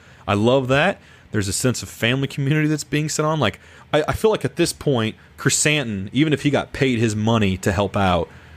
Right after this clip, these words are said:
I feel like he would probably still stay with Boba. There's a sense of communal family going on, and that's pretty damn cool, and I don't know. Uh, it, uh, overall, it was just really, really neat, and it's kind of a self-contained story. They don't even need to give us a season two.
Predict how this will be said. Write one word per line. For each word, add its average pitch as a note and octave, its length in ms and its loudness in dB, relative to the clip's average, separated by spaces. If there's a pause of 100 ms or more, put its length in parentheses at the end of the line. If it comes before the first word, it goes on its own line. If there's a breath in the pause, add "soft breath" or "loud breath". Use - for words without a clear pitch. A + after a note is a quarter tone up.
(340 loud breath)
I A2+ 40 0
feel D3+ 140 2
like A#2+ 160 2
he A#2+ 60 4
would A2 120 2
probably G#2+ 300 0
still - 220 -4
stay F#2+ 240 0
with F2 180 0
Boba. D#2 420 0
There's G2 180 0
a - 40 -2
sense G2 280 0
of F#2 80 -2
communal F2+ 360 0
family F2+ 540 -2
going C2 320 -6
on, C#2+ 180 -2
and F2 260 -6
that's - 220 -2
pretty - 260 -4
damn D3 260 -2
cool, D3 420 2
and G#2+ 160 0 (720 loud breath)
I C3 120 0
don't A2 120 0
know. G#2 180 0
Uh, F2+ 180 0
it, D3+ 160 0
uh, C3+ 440 2
overall, G3+ 440 4
it - 20 0
was D3+ 120 0
just B2 140 -2
really, F#3 300 4
really F3 240 2
neat, E3 260 2
and - 80 0
it's A2+ 200 2
kind F#3 200 -2
of E3 60 0
a C3+ 60 0
self-contained C3+ 600 -2
story. A#2 440 0 (320 loud breath)
They C#3 60 2
don't A3+ 120 4
even A#3+ 180 2
need G#3 120 2
to D#3 60 0
give B2+ 200 2
us D#3 120 -2
a D3 60 -4
season D#3 260 -2
two. D#3+ 240 -2